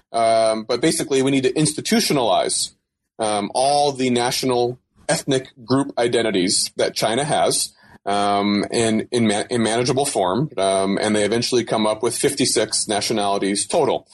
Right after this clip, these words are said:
Uh, the nationalists, in their discourse, and what they said when they were asked about, uh, the ethnic makeup of China, had said there's only one race. There's the Chinese race,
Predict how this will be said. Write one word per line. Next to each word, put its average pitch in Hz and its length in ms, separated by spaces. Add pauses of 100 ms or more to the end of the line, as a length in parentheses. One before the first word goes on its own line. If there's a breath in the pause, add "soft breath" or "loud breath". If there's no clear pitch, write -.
(260 loud breath)
Uh, 98 200
the 104 100
nationalists, 139 760
in 127 180
their 110 140
discourse, 120 640
and 117 100
what 117 140
they - 100
said - 560
when 127 160
they 113 140
were 107 160
asked 131 420
about, 101 380 (400 loud breath)
uh, 107 260
the - 180
ethnic 135 320
makeup 131 360
of 107 100
China, 151 480
had 160 140
said 220 160
there's 180 100
only 190 180
one 170 220
race. - 300
There's 135 160
the 139 80
Chinese 147 440
race, - 380